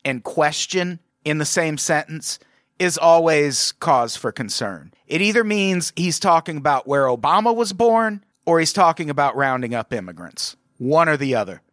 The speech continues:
And when it comes to the citizenship question,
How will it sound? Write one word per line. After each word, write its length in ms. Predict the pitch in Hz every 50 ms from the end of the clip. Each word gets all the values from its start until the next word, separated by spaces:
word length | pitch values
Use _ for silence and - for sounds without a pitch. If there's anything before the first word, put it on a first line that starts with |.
| _ -
And 400 | 165 175 175 175 180 175 175 180 175 -
when 220 | - 180 208 208
it 80 | 190 -
comes 260 | - 226 240 233 214
to 100 | - 247
the 120 | 185 175 170
citizenship 720 | - 269 262 233 220 185 160 147 131 - 170 147 - -
question, 580 | - 170 143 131 131 - - - 147 135 131